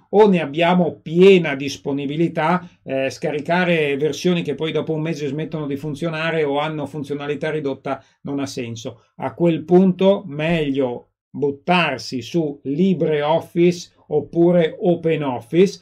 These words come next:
che fanno quasi tutto, cioè hanno gli stessi programmi, le stesse funzionalità.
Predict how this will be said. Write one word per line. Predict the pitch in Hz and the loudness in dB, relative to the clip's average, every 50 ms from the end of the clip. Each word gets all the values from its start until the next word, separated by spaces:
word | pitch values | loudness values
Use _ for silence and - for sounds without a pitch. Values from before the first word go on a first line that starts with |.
| _ _ _ | _ _ _
che | - - 170 | -8 -6 -6
fanno | 165 170 - 147 - 170 170 180 175 160 147 139 131 123 110 - | -4 -4 -4 -4 -2 0 0 0 0 0 0 -2 -2 -4 -4 -6
quasi | - 151 147 156 170 135 139 135 - | -4 -2 0 0 0 0 -2 -4 2
tutto, | - 202 226 180 - 143 131 | 4 4 4 4 0 -6 -8
cioè | - 139 127 | -4 -4 -4
hanno | 127 131 151 156 151 143 139 135 - | -4 -2 -4 -4 -4 -4 -6 -6 -6
gli | 135 135 135 147 139 | -8 -8 -6 -6 -8
stessi | 135 - - - 185 180 175 175 - 170 147 | -10 -10 -2 2 2 2 2 2 -4 -8 -8
programmi, | - 151 151 151 139 160 180 185 175 156 143 131 | -6 -4 -4 -2 -2 -2 0 0 0 -2 -2 -4
le | 135 123 | -6 -6
stesse | - 170 170 170 - 160 143 | -6 -6 -6 -6 -4 -8 -8
funzionalità. | - 147 135 127 - 139 139 143 165 202 220 - - 139 147 160 - - | -6 -6 -8 -8 -6 -8 -6 -2 0 0 0 0 -2 -2 -2 -2 -2 -4